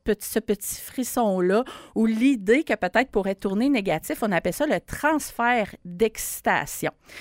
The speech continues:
OK ? C'est, euh, quand le corps est, quand le corps est activé par la peur, l'adrénaline ou la menace, puis ça, ça peut souvent être interprété comme un désir sexuel. C'est un peu la même chose,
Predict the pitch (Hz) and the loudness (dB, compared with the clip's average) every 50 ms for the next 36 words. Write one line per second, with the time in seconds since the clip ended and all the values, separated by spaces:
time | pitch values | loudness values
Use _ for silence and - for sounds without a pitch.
0 | - - - 160 151 - 240 269 - - - - - - - - - 226 226 233 | -18 -10 -8 -6 -4 -4 -4 -4 -6 -10 -20 -18 -10 -8 -2 2 4 6 6 6
1 | - - 160 175 - - 190 190 - - 214 226 226 196 - 190 165 - - 214 | 4 4 2 2 4 4 4 4 6 6 4 6 4 0 -2 -2 -6 0 2 4
2 | 190 190 185 - - 196 226 - - 180 - - - - 160 190 - - 165 165 | 4 4 4 6 6 4 4 4 2 0 -2 -4 -4 -4 -4 -2 0 0 0 0
3 | 156 147 156 - 135 143 - 190 - 175 151 156 170 165 165 165 170 151 143 147 | 0 -2 0 0 0 0 0 0 -2 -2 0 0 -2 -2 -2 -2 0 0 0 0
4 | 151 156 180 196 190 170 160 151 156 151 151 147 147 147 143 143 175 240 - - | 0 -2 0 0 0 0 0 0 0 0 0 0 0 0 0 0 0 -2 -4 -8
5 | - - - - 185 185 202 240 254 - - - - - - - - - 214 269 | -14 -12 -8 -6 -2 -2 0 -2 -2 -4 -10 -20 -12 -8 -6 -4 0 2 2 2
6 | 294 - 202 - - 165 160 - - - - 339 269 220 233 - - _ - 170 | 4 2 0 0 0 -4 -4 -4 -6 -6 -4 0 2 2 2 2 0 _ -10 -6
7 | - 165 156 - - 165 - - - 151 - - - - 185 170 156 147 151 156 | -4 -4 -4 -4 -6 -8 -8 -6 -8 -6 -6 -4 -2 -2 0 0 0 0 -2 -2
8 | 147 156 156 196 196 185 190 196 214 226 - - - - 180 - - - - 165 | -4 -4 -2 -2 0 0 0 -2 -2 -2 -4 -6 -6 -6 -6 -6 -6 -8 -6 -4
9 | 165 147 131 - - - - - - - _ - - 220 254 - 719 762 784 440 | -2 -2 -2 -4 -6 -12 -16 -16 -18 -20 _ 2 4 4 4 6 4 2 2 2
10 | 285 175 156 - - 262 285 | 0 0 -2 0 0 0 0